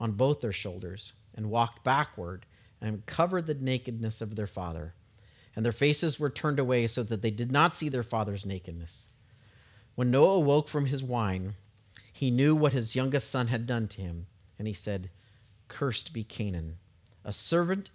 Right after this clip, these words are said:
of servants he shall be to his brothers." He also said, "Blessed be the Lord, the God of Shem,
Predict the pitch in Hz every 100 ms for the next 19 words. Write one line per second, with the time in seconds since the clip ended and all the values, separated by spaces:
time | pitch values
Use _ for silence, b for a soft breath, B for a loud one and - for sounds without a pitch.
0 | - 113 - 123 107 85 - - - -
1 | b b b 113 - 113 104 110 - 110
2 | 104 101 90 82 - - - - _ _
3 | _ B B - 147 160 - 139 139 117
4 | 113 156 170 - 151 135 127 123 151 151
5 | 113 90 107 123 131 151 139 - 143 131
6 | 110 85 80